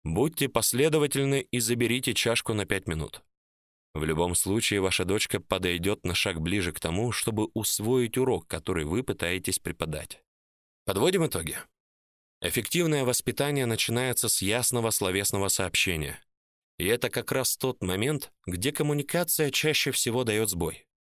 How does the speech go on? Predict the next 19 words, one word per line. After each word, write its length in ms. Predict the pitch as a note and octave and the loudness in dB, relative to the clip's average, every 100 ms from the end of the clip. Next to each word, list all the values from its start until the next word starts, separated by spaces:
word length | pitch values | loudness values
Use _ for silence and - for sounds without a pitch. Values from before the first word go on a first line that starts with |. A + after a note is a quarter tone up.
| _ _ - - | _ _ -20 -12
Гнев, 540 | - E2 F#2 B2 - - _ _ | -4 0 0 0 -4 -10 _ _
театральность 840 | - F2 - A2 B2 A#2 G2+ - - _ _ _ | 0 0 0 0 0 0 -2 -4 -8 _ _ _
и 80 | F#2 | -2
сильные 440 | - D3+ E3+ D#3+ | 0 2 2 2
эмоции 400 | D3+ E3 D#3+ D#3 D3+ | 2 2 2 0 2
могут 280 | C#3+ C#3+ | 2 2
с 80 | - | 2
лёгкостью 500 | C#3+ D3+ C#3+ - C3+ | 2 2 0 0 2
лишить 400 | C3 C3 - C#3 | 2 2 0 0
ваше 300 | A2+ A#2+ A2+ | 0 2 0
сообщение 600 | - G#2 F#2 C3 B2+ G#2+ | 0 2 2 2 2 2
ясности 540 | G#2 A#2 - G2 - A2+ | 2 2 0 0 0 0
и 60 | |
смысла. 480 | G2+ F#2+ E2 - B1+ _ _ _ _ _ _ | 0 0 -2 -4 -6 _ _ _ _ _ _
Вам 280 | E2 A2 F3 | -2 0 2
не 80 | F3 | 0
нужен 360 | F#3+ C#3 G2 | 0 0 0
поток 320 | F2 A2 A2 - | 0 0 -4 -2
красноречия, 760 | F#2 - C3 C3 - C#2 D#2 | -2 0 0 0 -2 -4 -8